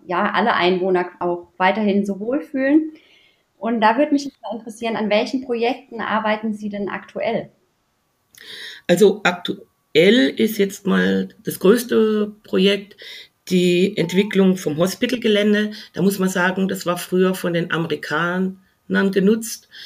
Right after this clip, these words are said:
Speaker 2: Das ge-, zählt zu den Konversionsflächen.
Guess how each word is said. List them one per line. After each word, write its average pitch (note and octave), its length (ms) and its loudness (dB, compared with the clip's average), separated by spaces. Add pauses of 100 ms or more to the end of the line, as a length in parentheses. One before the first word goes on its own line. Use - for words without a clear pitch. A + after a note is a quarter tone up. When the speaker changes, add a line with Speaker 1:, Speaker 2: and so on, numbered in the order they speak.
(560)
Speaker 2:
Das E3+ 260 -2
ge-, F3+ 240 2
zählt F#3+ 280 4
zu F#3+ 100 2
den E3+ 120 0
Konversionsflächen. E3+ 1200 2